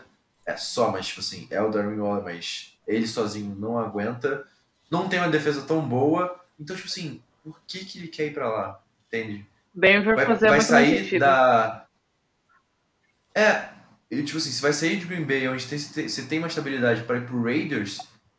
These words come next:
Speaker 1: vai ter que enfrentar o Mahomes duas vezes por ano? Porra, não vejo sentido. Agora o Herbert também, duas vezes por ano? Pô, não vejo sentido nisso.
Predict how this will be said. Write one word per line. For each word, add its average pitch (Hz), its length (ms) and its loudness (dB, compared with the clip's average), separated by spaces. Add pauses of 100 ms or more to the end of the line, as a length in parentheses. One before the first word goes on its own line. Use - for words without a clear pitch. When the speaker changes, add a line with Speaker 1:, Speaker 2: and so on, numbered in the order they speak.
Speaker 1:
vai 117 100 0
ter 147 100 -4
que 147 60 -6
enfrentar 151 300 0
o 156 60 2
Mahomes 156 340 2
duas 151 100 4
vezes 151 180 -2
por 131 160 -4
ano? 156 460 0 (520)
Porra, 120 260 -2
não 104 180 -6
vejo 127 180 -4
sentido. 123 600 -4
Agora 131 260 4
o 131 140 2
Herbert 190 220 4
também, 143 380 -2 (220)
duas 147 300 4
vezes 151 200 0
por 139 200 0
ano? 190 400 2 (680)
Pô, 160 160 4 (540)
não 143 160 -4
vejo 143 180 2
sentido 117 380 -4
nisso. 104 340 -8